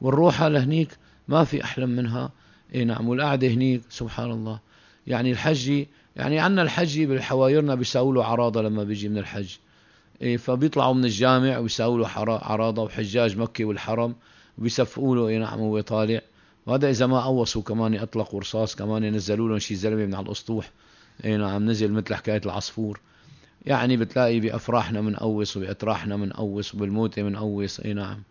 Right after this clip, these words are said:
فسبحان الله، يعني الحجة ما بدها كل هالشغلات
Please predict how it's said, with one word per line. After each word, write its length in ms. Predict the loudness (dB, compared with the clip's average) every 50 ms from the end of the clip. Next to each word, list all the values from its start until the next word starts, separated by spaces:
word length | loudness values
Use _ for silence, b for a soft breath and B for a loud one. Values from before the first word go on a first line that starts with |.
| _ b b b b b b b b b b b b
فسبحان 680 | -2 0 2 2 2 2 0 -4 -6 -6 -2 -2 0
الله، 280 | 0 0 2 2 2 2
يعني 320 | 2 0 -2 -4 -4 -6 -6 b b b b b b
الحجة 380 | -6 -2 -2 -2 0 2 2
ما 140 | 2 2 2
بدها 300 | 2 0 -2 -2 -2 -2
كل 460 | -2 -2 -4 -4 -2 -2 -4 -4 -4
هالشغلات 580 | -4 -4 -6 -6 -6 -6 -8 -8 -8 -10 -10 -12